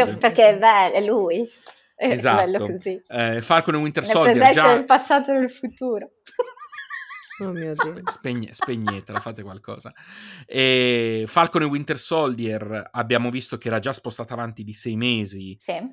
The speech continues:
Speaker 2: rispetto al finale di Endgame. Sei mesi dopo il finale di Endgame, a grandi linee, è il periodo in cui siamo. Quindi, secondo me, questa sarà ancora un
Speaker 3: Mm.
Speaker 2: po' dopo rispetto a Falcon e Winter Soldier. A naso mi sembra
Speaker 1: Anche
Speaker 2: che siamo
Speaker 1: perché
Speaker 2: andati a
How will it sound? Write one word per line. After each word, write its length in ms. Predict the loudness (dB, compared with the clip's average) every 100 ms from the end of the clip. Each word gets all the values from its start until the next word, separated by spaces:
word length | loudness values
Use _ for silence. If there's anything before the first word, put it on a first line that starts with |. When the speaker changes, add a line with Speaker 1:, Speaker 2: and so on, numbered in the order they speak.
| _
Speaker 2:
rispetto 500 | -10 -8 -4 -4 -4
al 80 | -10
finale 320 | -8 -6 -6
di 80 | -6
Endgame. 800 | -8 -4 -4 -4 -4 -4 -6 -10 _ _ _
Sei 300 | _ -4 -2
mesi 300 | 0 -2 -2
dopo 180 | -2 -2
il 80 | -6
finale 300 | -6 -6 -6
di 100 | -6
Endgame, 440 | -6 -4 -4 -4 -4
a 160 | -4
grandi 400 | 0 0 0 -2
linee, 260 | -4 -4 -4
è 40 |
il 60 | -4
periodo 300 | -6 -6 -6
in 120 | -8
cui 120 | -10
siamo. 420 | -12 -6 -6 -6 -10
Quindi, 200 | -10 -10
secondo 240 | -10 -8
me, 100 | -8
questa 200 | -10 -14
sarà 200 | -14 -12 -12
ancora 400 | -10 -4 -2 -2
un 140 | -6
Speaker 3:
Mm. 20 |
Speaker 2:
po' 100 | -8
dopo 580 | -6 -8 -8 -10 -10 -12 _ _ _
rispetto 380 | -16 -12 -12 -12
a 40 | -12
Falcon 280 | -14 -12
e 40 | -14
Winter 300 | -14 -18 -20
Soldier. 440 | -12 -10 -10 -10
A 40 | -10
naso 320 | -10 -10 -10
mi 100 | -12
sembra 380 | -14 -12 -10 -10 -10 -4
Speaker 1:
Anche 260 | -2 -2
Speaker 2:
che 60 | 0
siamo 220 | 0 2
Speaker 1:
perché 240 | 0 0
Speaker 2:
andati 0 |
a 40 | -2